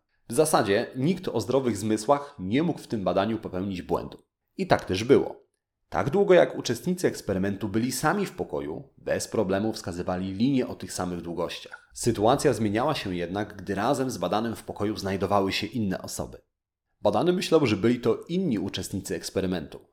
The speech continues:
W rzeczywistości byli to jednak aktorzy. Aż wynajął aktorów, aby wskazywali błędne odpowiedzi. Gdy oczywistym wyborem była linia A, aktorzy wskazywali linię B. Wyobraź sobie, że stoisz przed przejściem dla pieszych.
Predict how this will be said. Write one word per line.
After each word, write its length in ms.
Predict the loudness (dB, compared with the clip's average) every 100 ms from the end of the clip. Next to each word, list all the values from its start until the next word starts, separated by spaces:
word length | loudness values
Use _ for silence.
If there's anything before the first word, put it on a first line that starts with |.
| _
W 40 | -6
rzeczywistości 760 | -2 -2 -2 4 4 4 0
byli 220 | 0 0
to 100 | 2
jednak 380 | 0 2 -2 -4
aktorzy. 440 | -8 2 2 2 -6 -16 _ -4
Aż 320 | 0 2 0
wynajął 380 | -2 0 2 2
aktorów, 420 | 0 -4 -2 -2
aby 200 | -4 -6
wskazywali 580 | -6 -4 -4 -2 -2 -2
błędne 400 | -2 -2 -2 -2
odpowiedzi. 640 | -4 -4 2 2 2 -8 _ _ _ _
Gdy 160 | 0 4
oczywistym 500 | 4 2 -2 0 0
wyborem 400 | 2 0 0 0
była 220 | 0 0
linia 320 | 2 0 -2 0
A, 400 | -2 -2 -8 _
aktorzy 360 | -10 -8 -8 -8
wskazywali 600 | -8 -10 -4 -2 -2 -2
linię 320 | -2 -2 -2
B. 300 | -2 -4 -8 _ _ _ _
Wyobraź 360 | 6 8 8 6
sobie, 220 | 2 2
że 120 | 0
stoisz 340 | -2 0 0
przed 200 | -2 -6
przejściem 380 | -4 -4 -2 -4
dla 120 | -4
pieszych. 360 | -4 -4 -6 -10